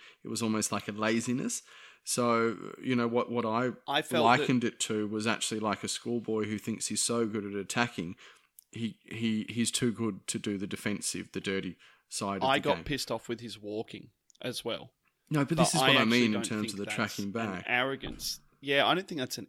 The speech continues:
Speaker 2: arrogance thing. I actually think that's, he's such a big body and he's such a big player and he's being asked to
Speaker 1: Mm.
Speaker 2: play so much
Speaker 1: I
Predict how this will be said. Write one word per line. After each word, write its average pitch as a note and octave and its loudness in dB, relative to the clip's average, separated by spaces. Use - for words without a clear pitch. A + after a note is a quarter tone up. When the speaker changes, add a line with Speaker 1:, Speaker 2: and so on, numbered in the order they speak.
Speaker 2:
arrogance B2 0
thing. G2+ -10
I B2 2
actually - -8
think A2 -12
that's, - -10
he's G2 -8
such - -2
a A2+ -6
big G#2+ -12
body G2 -4
and - -14
he's G#2+ -8
such - -4
a - -20
big - -16
player G2+ -8
and A2 -8
he's G#2 -12
being G#2 -6
asked A2 -2
to G#2+ -4
Speaker 1:
Mm. G#2+ -4
Speaker 2:
play A#2+ -8
so A2+ -6
much - -10
Speaker 1:
I - -16